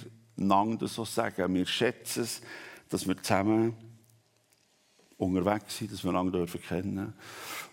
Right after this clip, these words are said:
dass wir einander dürfen haben. Übrigens, es ist ja nicht nur Familie. Familie beschränkt. Aber ich habe gesagt, am Freitag haben wir, äh, haben wir, äh, die Schule fertig gemacht.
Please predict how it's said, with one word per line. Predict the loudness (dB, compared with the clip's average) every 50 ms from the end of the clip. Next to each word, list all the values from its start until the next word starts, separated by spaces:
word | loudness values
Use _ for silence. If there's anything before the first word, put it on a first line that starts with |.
| _ -10
dass | -8 -4 0
wir | 0
einander | 2 2 4 2 2 2 2 2
dürfen | 0 0 -2 -4 -2 -2
haben. | 0 0 0 -2 -4 -8 -16 -20 -20 _ _ _ -20 -2 2
Übrigens, | 4 4 6 4 2 2
es | 0
ist | 0 2
ja | 4 4
nicht | 4 4
nur | 2 2 2 0
Familie. | -2 0 0 2 4 4 4 4 4 2 2 0 -2 -6 -14 -20 _ _ _ -20 -20 -20 -20 _ _ _ _ _ _ _ _ _ _ _ _ _ _ _ _ _ _ _ _ _ -18 -18 -18 _ -8
Familie | -2 0 2 4 4 4 4
beschränkt. | 4 4 2 2 0 0 0
Aber | 0 2 2
ich | 2
habe | 2 0
gesagt, | 0 0 0 2 2
am | 4 2 2 0
Freitag | 0 -2 -4 -4 -4 -4 -2 -2
haben | -2 -2
wir, | -2 -4
äh, | -4 -4 -4 -6 -10 -14 -20 -20 -20 -20 -20 -20 -20 -20 -20 -20 -20 -20 -20 -20 _ -4
haben | -2 -2 0
wir, | 0 0
äh, | 2 2 2 2 0 0 -2 -4 -6 -12 -18 -20 -20 -20 -20 -20 -20 _ _ _ _ -20 -20 -20 -12
die | -2
Schule | 0 0 2
fertig | 2 0 -2 -2 -2 -2
gemacht. | 0 2 2 0 -2 -6 -12